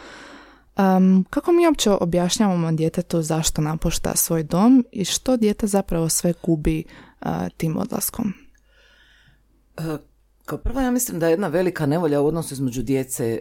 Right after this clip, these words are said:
Speaker 2: i o-, između odraslih i djece, pardon, ovaj redoslijed je važan, i pritom mislim na nastavnike, učenike, profesore, studente i roditelje, djecu, dakle, ovaj, ovaj hijerarhijski odnos, je da zbog vlastite potrebe nas odraslih da zaštitimo djecu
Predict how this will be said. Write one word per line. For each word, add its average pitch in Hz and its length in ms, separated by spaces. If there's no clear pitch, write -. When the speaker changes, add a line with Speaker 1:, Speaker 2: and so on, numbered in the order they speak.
Speaker 2:
i 123 240
o-, 107 120
između 123 380
odraslih 98 540
i 95 40
djece, 95 280
pardon, 95 360
ovaj 85 140
redoslijed 87 360
je 92 80
važan, 104 420
i 139 100
pritom - 240
mislim 170 300
na 127 100
nastavnike, 131 640
učenike, 151 420
profesore, 135 400
studente 131 420
i 156 200
roditelje, 113 500
djecu, 87 420
dakle, 123 400
ovaj, 110 300
ovaj 104 180
hijerarhijski 113 720
odnos, 123 300
je 151 100
da 151 180
zbog 135 320
vlastite 165 440
potrebe 123 420
nas 135 320
odraslih 110 580
da 120 120
zaštitimo 156 640
djecu 110 540